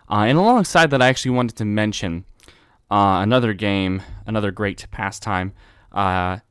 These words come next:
Terraria. Uh, this is my, well, one of my top favorite games of all time. Um, in twenty twenty, they released,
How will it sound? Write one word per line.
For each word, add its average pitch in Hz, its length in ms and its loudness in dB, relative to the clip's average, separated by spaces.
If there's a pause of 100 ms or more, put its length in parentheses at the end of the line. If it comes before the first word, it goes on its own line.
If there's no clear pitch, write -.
(420)
Terraria. 110 840 -2 (120)
Uh, 95 260 -2
this 113 200 -6
is 117 140 -8
my, 107 560 -2 (440)
well, 95 180 -4
one 117 400 -2
of 110 120 -2
my 98 160 -4
top - 300 -4
favorite 110 480 -6
games 95 280 -4
of 90 80 -8
all 90 160 -2
time. 92 480 -4 (500)
Um, 85 680 -6 (1040)
in 104 160 0
twenty 147 300 0
twenty, 131 460 0
they 113 460 -2
released, 120 880 -4